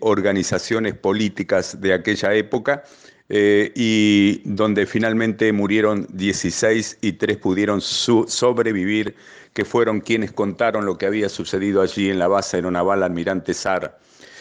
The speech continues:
Eh, hoy en el aeropuerto viejo de Trelew es sede de diversos actos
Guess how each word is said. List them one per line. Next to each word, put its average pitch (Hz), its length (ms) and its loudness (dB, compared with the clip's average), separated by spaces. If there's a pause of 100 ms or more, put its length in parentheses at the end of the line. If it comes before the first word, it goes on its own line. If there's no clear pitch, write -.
(240)
Eh, 98 800 2 (340)
hoy 139 460 2
en 104 160 -2
el 98 100 -2
aeropuerto 98 580 0
viejo 110 320 -2
de 98 120 2
Trelew 107 580 0
es 120 280 -2
sede 123 380 0
de 104 120 2
diversos 110 720 0 (100)
actos 120 640 -4